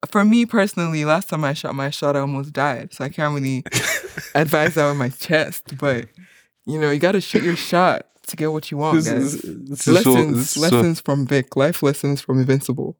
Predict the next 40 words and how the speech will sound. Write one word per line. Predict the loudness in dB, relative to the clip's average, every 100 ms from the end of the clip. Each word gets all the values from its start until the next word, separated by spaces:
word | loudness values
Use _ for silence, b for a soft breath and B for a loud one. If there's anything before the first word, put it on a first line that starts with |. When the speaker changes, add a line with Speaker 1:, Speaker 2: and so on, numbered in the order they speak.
| _
Speaker 1:
by | 0 2
Vic. | 2 -2 -14 -18 _ -2
Speaker 2:
Rudy, | 2 2 2 0
Ru-, | -2 -4
Rudy | 2 4 6
Speaker 1:
Yeah. | 6 4
Speaker 2:
had | 2
to | 0
go | 2 4
into | 4 4
his | 2
brain | 2 2 4 4 0 -8 _ _ _ -2
to | 2 4 2 _ 0
check | 2 2
his | 2 2 0 -6
fear | -12 -2 4 4
response | 4 0 2 2 2 0
and | 0 2
the | 2 0 b b b 0
pathways | 0 2 2 2 2
for | 0 -2
fear | 2 2
in | 4
his | 0 0
brain | 2 2 2
just | 0 2
for | 2
him | 4
to | 2 2 2 0 _ _ _
shoot | -6 -4 0
his | 0 0
shots. | 0 0 -4 -16 _ _ _ _ _ -4
Omo. | 0 4 4
Speaker 1:
This | 2
episode | 0 -2 -2 0
was | 4
actually | 2 2 -2
low-key | 0 0 -2 -4
Speaker 2:
<laughs> |
Speaker 1:
deep. | 0 0 0